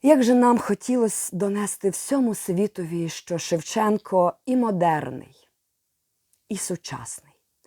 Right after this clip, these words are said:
Адже з нього постійно ліпили лише селянського романтика і таврувальника панів, понижуючи образ національного генія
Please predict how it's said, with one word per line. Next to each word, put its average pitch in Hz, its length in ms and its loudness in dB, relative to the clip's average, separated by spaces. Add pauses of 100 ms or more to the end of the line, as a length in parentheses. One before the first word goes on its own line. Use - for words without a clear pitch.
(300)
Адже 160 360 -2
з 135 100 -6
нього 165 420 -2 (280)
постійно 311 520 6
ліпили 285 440 4
лише 262 360 4
селянського 247 760 4
романтика 254 800 2 (440)
і 220 100 -2
таврувальника 180 1120 0
панів, 170 520 -8 (760)
понижуючи 156 960 -2 (100)
образ 214 560 2 (140)
національного 226 1300 2
генія 254 580 4